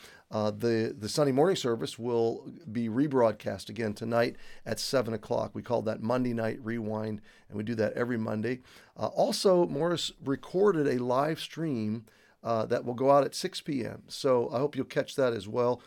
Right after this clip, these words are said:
So a lot of Bible content that's actually going out on Monday,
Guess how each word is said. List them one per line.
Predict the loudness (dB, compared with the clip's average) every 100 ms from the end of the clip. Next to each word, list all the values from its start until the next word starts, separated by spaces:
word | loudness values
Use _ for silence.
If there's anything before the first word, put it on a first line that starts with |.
| _
So | 0
a |
lot | 6 6 6
of | 4
Bible | 4 4 2
content | -2 -4 -2 -2
that's | -2 0
actually | 0 0 -6
going | 0 0 2
out | 2 4
on | 4 4
Monday, | 4 4 4 4